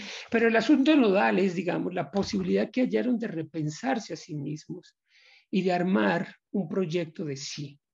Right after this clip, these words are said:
Y todo esto, y ya con esto termino, me parece en una conciencia doble de que la pandemia aceleró los procesos de digitalización e informatización de las relaciones y de la vida misma,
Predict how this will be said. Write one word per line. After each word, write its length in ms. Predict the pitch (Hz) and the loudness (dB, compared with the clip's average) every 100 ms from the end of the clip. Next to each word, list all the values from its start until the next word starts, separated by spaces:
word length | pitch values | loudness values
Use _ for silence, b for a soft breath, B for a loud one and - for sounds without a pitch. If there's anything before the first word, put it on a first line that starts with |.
| _ _ _ _ B B B B B B _ | _ _ _ _ B B B B B B _
Y 160 | - 160 | -4 2
todo 300 | 240 262 254 | 4 6 6
esto, 540 | 180 165 - 220 254 202 | 6 2 -2 -2 -2 -4
y 220 | 147 147 | -8 -6
ya 180 | 151 139 | -8 -4
con 180 | 175 | -2
esto 280 | 160 156 156 | 0 0 -4
termino, 420 | 156 180 190 190 | -2 -2 0 0
me 140 | 185 165 | 0 -2
parece 580 | 165 170 175 - 202 - | -4 -4 -4 -2 -2 0
en 200 | 185 170 | -2 -2
una 420 | 190 208 214 196 | -2 -2 -2 -6
conciencia 640 | - 175 160 214 208 196 180 | -6 -6 -4 -6 -6 -6 -2
doble 640 | 196 196 151 143 135 - _ _ _ _ _ | 2 2 2 -2 -4 -8 _ _ _ _ _
de 180 | 147 160 | -8 -4
que 80 | 165 | -2
la 220 | 160 156 | -2 -2
pandemia 640 | 175 160 156 202 202 214 | -2 0 2 4 4 2
aceleró 520 | - - 165 165 233 | -2 -2 0 2 2
los 200 | 262 170 | 2 0
procesos 580 | - 165 156 156 - 156 | -6 -12 -10 -10 -8 -6
de 100 | 156 | -4
digitalización 960 | 147 143 147 160 151 151 151 - 185 185 | -6 -6 -4 -2 0 -2 -4 -2 0 0
e 60 | |
informatización 1000 | 170 175 156 156 - 156 151 - 220 240 | -2 -2 -4 -4 -6 -8 -8 -2 2 2
de 80 | 180 | 2
las 140 | 156 | 2
relaciones 540 | 156 143 - 208 202 202 | 0 -2 -2 0 0 0
y 40 | |
de 80 | 165 | 0
la 100 | 143 | 0
vida 220 | 170 170 | -2 -4
misma, 560 | 160 156 143 - 190 | -2 -4 -6 -6 -8